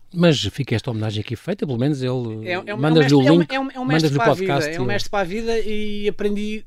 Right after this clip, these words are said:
Speaker 2: além de tudo, no design,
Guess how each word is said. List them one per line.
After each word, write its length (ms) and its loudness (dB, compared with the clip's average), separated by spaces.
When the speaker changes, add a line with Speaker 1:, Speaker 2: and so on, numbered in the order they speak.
Speaker 2:
além 500 2
de 160 -16
tudo, 380 2
no 160 -4
design, 520 2